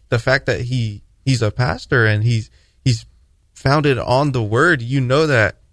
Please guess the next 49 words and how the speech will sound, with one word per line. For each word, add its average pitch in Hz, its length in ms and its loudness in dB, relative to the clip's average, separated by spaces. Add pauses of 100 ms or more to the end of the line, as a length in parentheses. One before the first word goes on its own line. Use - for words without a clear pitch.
(140)
there's 113 240 0
no 113 300 2 (280)
condemnation 113 760 0
and 110 120 0
there's 107 180 0
no 110 140 2
judgment 107 340 -4
behind 107 260 0
that. 117 140 0
And - 80 -8
all 113 180 0
it 117 100 -2
is 113 160 0
is 104 220 -6
love. 120 300 0
And, 104 200 -2 (580)
okay, 131 400 0 (420)
we 131 80 -4
see 127 220 -2
where 135 180 4
we 147 140 2
messed 143 320 -2
up. 127 200 -2
How 123 140 0
can 127 160 -4
we 127 120 0
go 117 180 0
further? 110 460 -2
So 117 360 0 (680)
to - 80 -2
answer 147 180 0
your 135 100 0
question, 135 400 -4
the 123 60 -6
best 117 420 -6
experiences 123 680 -2
are, 101 240 0
are 101 80 -2
the 101 80 -6
car 120 280 -2
rides 139 300 -2
and 107 120 -6
the 104 40 -6
times 127 280 -2
I'm 117 140 0
able 113 220 0
to 110 60 -2
be 104 160 -6
vulnerable. - 640 -10